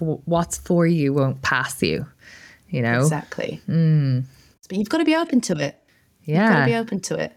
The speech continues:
Speaker 1: But even, like, with, with you and I, right? Like, we crossed paths probably two years ago now,
Speaker 2: Mm.
Speaker 1: I would say. And, you know, you joined me inside Paradigm, my, my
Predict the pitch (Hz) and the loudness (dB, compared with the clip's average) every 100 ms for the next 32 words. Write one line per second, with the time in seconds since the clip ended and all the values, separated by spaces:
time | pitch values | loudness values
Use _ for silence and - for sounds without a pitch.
0 | _ - - - 320 349 302 262 208 196 | _ -20 -6 2 4 4 2 2 0 2
1 | 226 208 214 208 196 190 220 185 214 330 | 0 2 2 0 0 0 0 0 0 0
2 | 170 104 139 208 311 302 - 220 196 - | -2 -2 0 0 0 -2 0 0 0 -4
3 | 190 208 226 240 247 240 233 - - - | -4 0 0 2 2 0 -2 -20 -20 -20
4 | _ - - 214 202 196 - 208 196 196 | _ -16 -4 0 0 -2 -4 0 2 2
5 | - - - 202 196 214 208 208 208 190 | -2 -10 -2 0 2 2 2 2 0 0
6 | - - 226 285 311 349 359 370 381 403 | -2 -2 0 2 2 2 0 0 2 2
7 | 427 427 403 392 453 453 - - _ - | 2 -2 -4 -8 -8 -10 -16 -20 _ -20
8 | - - - 254 349 214 180 - 254 233 | -20 -20 -4 4 4 4 0 -4 -2 2
9 | 226 - 226 220 320 349 247 226 220 220 | 0 2 2 4 2 0 2 2 2 2
10 | 214 214 202 - - 247 220 202 214 226 | 2 0 -4 -12 -4 0 2 2 2 0
11 | 220 226 233 226 214 214 202 202 202 - | 0 0 2 2 2 2 2 2 2 0
12 | 190 190 208 196 196 190 190 185 - - | 0 0 0 2 2 2 0 -2 -4 -2
13 | 190 175 180 190 175 196 233 226 190 185 | 2 2 2 0 0 0 0 2 2 0
14 | - 180 190 190 185 | -2 0 0 0 0